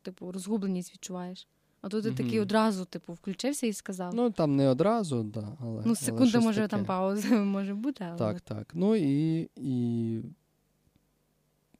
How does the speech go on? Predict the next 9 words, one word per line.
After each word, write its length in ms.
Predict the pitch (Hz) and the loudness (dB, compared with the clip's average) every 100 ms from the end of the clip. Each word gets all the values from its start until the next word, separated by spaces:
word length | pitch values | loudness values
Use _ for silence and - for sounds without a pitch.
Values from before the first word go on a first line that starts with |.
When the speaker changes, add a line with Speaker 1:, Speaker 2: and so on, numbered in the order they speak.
| _ | _
Speaker 2:
я 160 | - 131 | 2 4
вважаю, 380 | 127 120 113 107 | 4 4 4 2
що 140 | - | -2
це 100 | - | -8
треба 280 | - 110 101 | -6 -6 -4
там 220 | - 101 | -6 -6
в 100 | - | -4
побуті 560 | - 110 101 - 104 101 | -2 -2 -2 -8 -6 -4
застосовувати 1200 | 107 - - - 131 135 117 104 104 101 104 104 | -4 -6 -6 0 2 2 0 -4 -6 -6 -6 -8